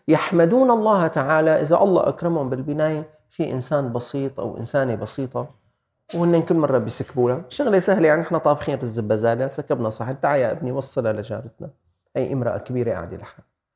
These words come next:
"طبخنا كوسة محشي، تعا يا ابني هدول خدون". الشغلة سهلة مهما يكن من أمر. فالنبي صلى الله عليه وسلم يقول: "تدربوا على فعل الخير ولو شيء بسيط". مرات أنت رفيقك يا أخي بالبيت بتلف لحالك سندويشة زيت وزعتر،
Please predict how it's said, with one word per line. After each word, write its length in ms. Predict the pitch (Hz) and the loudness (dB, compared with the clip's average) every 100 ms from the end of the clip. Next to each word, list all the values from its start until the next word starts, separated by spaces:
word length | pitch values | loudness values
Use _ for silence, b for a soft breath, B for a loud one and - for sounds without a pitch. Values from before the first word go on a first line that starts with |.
| _ _ _ _ _ _ - | _ _ _ _ _ _ -4
"طبخنا 340 | 175 160 160 | -2 0 -2
كوسة 320 | 147 139 131 | 0 -4 -2
محشي، 260 | 127 123 135 | -4 -4 -4
تعا 180 | 139 123 | -2 0
يا 180 | 117 110 | 0 -2
ابني 240 | - 113 | -6 -8
هدول 200 | 117 110 | -6 -8
خدون". 340 | - 113 117 - | -8 -10 -10 -14
الشغلة 440 | - - 247 160 | -16 -8 -4 -4
سهلة 340 | 147 151 135 123 - _ _ b b b b 226 | -4 -6 -6 -12 -16 _ _ b b b b 0
مهما 280 | 233 214 | 4 6
يكن 260 | 196 175 165 | 6 6 2
من 160 | 147 143 | 2 4
أمر. 220 | 170 170 | 4 4
فالنبي 440 | - 135 139 175 | 0 2 4 2
صلى 220 | 170 135 | 2 0
الله 120 | 123 131 | 4 4
عليه 120 | 131 | 2
وسلم 320 | 143 147 131 | -2 -2 -2
يقول: 260 | 117 151 139 | -2 -6 -2
"تدربوا 540 | 151 190 214 170 123 | 0 2 2 4 4
على 160 | 123 120 | 2 0
فعل 240 | 135 143 | 2 0
الخير 280 | 139 175 185 | 0 0 0
ولو 200 | 226 240 | 0 -2
شيء 200 | - - | -2 -2
بسيط". 340 | 143 - - - _ _ _ _ _ _ _ | -2 -2 -6 -10 _ _ _ _ _ _ _
مرات 260 | - 233 233 | 2 2 4
أنت 200 | 214 202 | 2 2
رفيقك 460 | 196 208 - 160 | 2 0 0 0
يا 160 | 170 156 | 0 -2
أخي 240 | - 165 165 - - - _ | -2 -4 -6 -14 -20 -20 _
بالبيت 480 | 180 185 185 180 - | 2 6 6 6 2
بتلف 500 | - - 185 - - | -10 -2 -2 -2 2
لحالك 480 | 147 - 156 147 - | 0 4 4 4 0
سندويشة 460 | 143 139 147 143 | -6 -4 -2 -4
زيت 280 | 127 135 120 | -2 -2 -2
وزعتر، 500 | 117 117 117 135 143 | -4 -4 -4 -8 -8